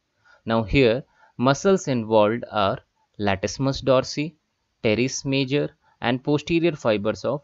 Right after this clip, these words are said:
deltoid. Now here in arthrokinematics, humeral head glide anterior in glenoid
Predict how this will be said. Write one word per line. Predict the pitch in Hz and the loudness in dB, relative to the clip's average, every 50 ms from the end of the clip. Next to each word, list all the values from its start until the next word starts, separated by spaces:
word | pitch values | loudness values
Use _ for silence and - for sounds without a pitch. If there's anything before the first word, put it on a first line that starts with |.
| - 101 | -6 -4
deltoid. | 101 92 78 80 - - - - - - - _ _ _ _ _ _ _ | -2 -2 -2 -4 -8 -8 -10 -10 -10 -16 -20 _ _ _ _ _ _ _
Now | 117 113 104 104 101 | -10 -6 -4 -4 -4
here | 95 - 120 110 101 110 - - - | 0 2 4 4 4 2 0 -4 -6
in | 117 | -2
arthrokinematics, | 117 107 110 113 - - 151 135 - 113 107 104 92 90 87 95 - 139 139 - - _ _ _ _ _ _ _ _ - | 0 2 2 0 0 -2 -4 -2 -2 -2 -2 -2 -2 -4 -4 -4 -4 -6 -6 -8 -20 _ _ _ _ _ _ _ _ -4
humeral | 147 151 165 180 185 208 208 196 | 0 0 2 4 4 4 4 4
head | 160 135 135 135 135 120 | 4 4 4 4 4 2
glide | 107 113 110 101 98 113 127 156 _ _ _ _ - | 0 2 2 2 2 0 -2 -6 _ _ _ _ -4
anterior | 98 107 107 107 98 - 110 104 95 95 92 104 131 139 - _ _ _ - | -2 -2 -2 -4 -2 -2 0 0 2 2 2 0 0 -2 -6 _ _ _ -8
in | 113 120 131 151 170 170 143 | -4 -4 -4 -4 -6 -10 -10
glenoid | 101 113 113 113 110 104 98 110 123 131 | -2 0 0 2 2 0 -2 -2 -2 -6